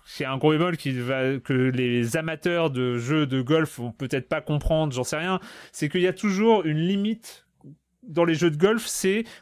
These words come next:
comment est-ce que un créateur de jeu, euh, retranscrit le mouvement du club de golf. C'est-à-dire comment est-ce que tu, en plus des données, euh, de l'analyse, entre guillemets, c'est-à-dire où est-ce que je tire,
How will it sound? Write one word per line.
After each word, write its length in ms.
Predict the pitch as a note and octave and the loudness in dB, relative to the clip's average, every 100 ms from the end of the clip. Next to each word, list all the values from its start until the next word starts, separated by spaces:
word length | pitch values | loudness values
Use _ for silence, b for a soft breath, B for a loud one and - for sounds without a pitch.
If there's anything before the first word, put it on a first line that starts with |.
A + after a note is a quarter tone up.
| B | B
comment 400 | G#3+ G#3 A3 G3 | 4 6 4 2
est-ce 240 | D#3+ D#3 | -4 -6
que 260 | - F#3 F#3 E3 | 2 6 6 4
un 120 | D3 | -2
créateur 420 | - F#3+ F#3 F3 | -4 -6 -2 0
de 100 | D#3+ | 2
jeu, 320 | E3 E3+ G#3+ B3 B B B - | 2 2 0 0 B B B -4
euh, 320 | C#3 C#3+ C#3 | 0 2 2
retranscrit 1200 | D3 B2+ E3+ A3+ G3+ G#3+ G3 - - G#3+ A#3+ _ _ _ _ _ _ - | 2 4 4 4 4 2 2 -2 -4 -2 -4 _ _ _ _ _ _ -6
le 560 | E3+ D3+ D#3 D#3+ D#3 D3+ | 0 2 4 4 4 2
mouvement 800 | D3+ F3 G3 F#3 G3 G#3+ B3 - | 0 2 2 2 2 2 -2 -10
du 240 | C3 C#3+ D3+ | -8 -8 -4
club 260 | G3+ G3+ | -4 -2
de 140 | E3 D#3 | 0 2
golf. 440 | C#3+ A#2+ - - B B B B | 2 -2 -6 -18 B B B B
C'est-à-dire 340 | D#3 F3 G3+ | -4 -2 0
comment 320 | A3+ G#3+ A#3+ | 4 4 2
est-ce 160 | A3 - | -2 -2
que 80 | A3 | -4
tu, 400 | - - G3 F3+ B B B _ - | -4 -4 -4 -6 B B B _ -14
en 420 | E3+ F#3 D3+ F3+ F3+ | -4 -4 -2 0 0
plus 340 | - B3 G#3+ | 2 2 2
des 120 | D#3+ | 2
données, 600 | C#3+ G3+ G3 G#3+ A3 F#3+ | 4 4 4 4 2 -2
euh, 260 | D3+ C#3+ C#3+ | -2 -2 -2
de 140 | C3 | 0
l'analyse, 720 | D3 F3 F#3+ F#3+ G#3+ G3 B2+ A#2 | 0 0 -2 -2 -2 -2 -2 -4
entre 240 | D3 C3+ D3+ | -4 -2 -2
guillemets, 280 | D3+ E3+ | 0 -2
c'est-à-dire 480 | F#3 D3 C3+ C3+ D3+ C#3 | -4 -4 -4 -4 -4 0
où 180 | F3+ | 2
est-ce 160 | G#3 G3 | 2 2
que 140 | G#3 | 0
je 120 | F#3 F#3 | 0 0
tire, 600 | F3+ - F#3+ F#3+ E3 | -2 -4 -2 0 0